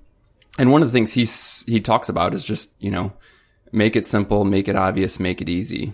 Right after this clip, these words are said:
So he uses, like, this analogy, this story, for example, of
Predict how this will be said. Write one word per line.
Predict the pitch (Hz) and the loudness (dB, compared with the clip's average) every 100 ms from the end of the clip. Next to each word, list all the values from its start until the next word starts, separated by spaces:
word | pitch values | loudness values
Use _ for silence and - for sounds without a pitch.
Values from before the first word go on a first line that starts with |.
| - | -12
So | - - 98 92 | -4 2 2 2
he | 107 123 | 2 4
uses, | 113 110 110 98 | 4 4 2 0
like, | 98 92 - | 0 0 -2
this | 98 | -6
analogy, | 95 87 90 90 87 | -4 -2 -2 -2 -4
this | 90 90 | -4 -6
story, | - 87 87 | -4 -2 -2
for | - 95 | -2 -4
example, | 104 101 - - 90 - | -4 -6 -4 -4 -2 0
of | 87 87 - | 0 -2 -4